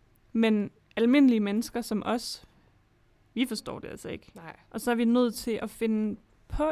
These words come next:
Speaker 1: et eller andet. Men samtidig, jeg kan også sagtens se, at det kunne godt være sandt, hvis han har vidst noget,
Speaker 2: Ja.
Speaker 1: som han ikke må vide.
Speaker 2: Ja.
Speaker 1: Og dem er der jo, der er jo mange, altså for eksempel, hvis nu man, øhm, der er jo, øh, Area fifty-one i U S A.
Speaker 2: Ja.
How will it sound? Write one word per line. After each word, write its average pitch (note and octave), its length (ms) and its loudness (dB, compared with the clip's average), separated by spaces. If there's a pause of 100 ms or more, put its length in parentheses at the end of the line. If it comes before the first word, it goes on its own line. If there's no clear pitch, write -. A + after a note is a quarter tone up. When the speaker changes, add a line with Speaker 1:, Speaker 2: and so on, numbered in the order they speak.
Speaker 1:
et A3 100 -4
eller F#3+ 120 -8
andet. G3+ 280 -6 (520)
Men A3+ 320 0 (260)
samtidig, B3+ 480 -2
jeg G3+ 120 -2
kan A#3 100 -4
også A3 160 -6
sagtens A#3 320 -8
se, A3 100 -8
at G#3 80 -6
det F#3+ 80 -10
kunne G3 140 -10
godt F#3 160 -8
være G3 140 -6
sandt, B3+ 360 -4
hvis A3 160 -6
han A3+ 140 -2
har A3 100 -2
vidst A#3 380 -6
noget, G#3+ 240 -2
Speaker 2:
Ja. A#3 60 -4
Speaker 1:
som A3+ 160 -6
han A3 160 -4
ikke A3 200 -6
må A3+ 80 -4
vide. A3+ 360 -8 (960)
Speaker 2:
Ja. F3 160 -10 (400)
Speaker 1:
Og A3 100 -2
dem A#3+ 140 2
er A#3+ 40 2
der A3+ 120 2
jo, A3+ 160 -4 (100)
der A3+ 60 -10
er A3+ 40 -6
jo A3+ 60 -4
mange, A#3 640 -2
altså A#3 200 -6
for A3 140 -6
eksempel, A#3 380 -2
hvis A3 220 -4
nu A#3+ 120 -2
man, A#3 320 -2
øhm, G3 460 -8 (580)
der A3+ 60 -2
er A3 80 -2
jo, A3 280 -2
øh, G#3 280 -6
Area G#3+ 300 -4
fifty-one A3 720 -8
i G#3+ 80 -6
U G3+ 100 -6
S G#3 100 -14
A. G#3+ 60 -6
Speaker 2:
Ja. G3 220 -10